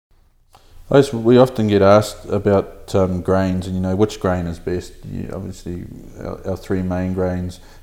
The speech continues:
barley, wheat and, and maize. Um, then we have triticale thrown in there as well, and then, then, you know, we often get asked, "Which is the best, which is the best?" I guess every grain is different, and I, I wouldn't say any of them are the best,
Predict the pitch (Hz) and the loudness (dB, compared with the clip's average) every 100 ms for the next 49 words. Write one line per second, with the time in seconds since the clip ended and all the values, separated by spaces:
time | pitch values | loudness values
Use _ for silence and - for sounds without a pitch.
0 | - 95 95 92 87 90 95 - - - | -2 4 4 4 0 -2 -2 -8 -18 -10
1 | 85 85 - 87 87 95 101 90 85 - | -10 -8 -8 -6 -2 0 0 0 -4 -12
2 | - - - - - 90 90 87 87 82 | -18 -20 -20 -20 -12 -8 -6 -6 -6 -10
3 | - 92 90 85 - 98 87 95 90 92 | -8 -4 -2 -4 -4 -6 -4 0 2 2
4 | 92 - 92 90 87 87 85 87 92 101 | -2 -4 -4 -2 -4 -4 -4 -2 0 2
5 | 95 87 87 90 - 87 85 - - - | 0 -2 -6 -6 -6 -6 -8 -12 -16 -12
6 | 87 92 92 - - - - - - - | -8 -6 -6 -10 -18 -20 -20 -20 -18 -4
7 | 95 98 - 90 87 92 92 - 104 - | 0 0 -2 -6 -2 -2 -2 -4 -8 -6
8 | 90 - 87 90 - 87 - 87 - 82 | -10 -8 -4 -4 -4 -12 -12 -14 -10 -4
9 | 98 - 92 95 101 - - - - - | -4 -2 -6 -4 -8 -10 -20 -20 -20 -20
10 | - - - - - - - - - - | -20 -20 -20 -20 -20 -20 -20 -20 -10 -4
11 | 110 101 92 92 85 80 95 - 82 82 | -2 0 0 0 -2 -6 -6 -6 -10 -10
12 | - - - - - - - - 92 87 | -16 -20 -20 -20 -20 -20 -20 -10 -8 -8
13 | - 95 95 98 107 101 90 90 85 - | -4 -4 -2 0 2 2 -2 -6 -4 -4
14 | 98 98 87 85 80 82 90 82 - - | -2 -2 -4 -4 -6 -6 -4 -6 -8 -16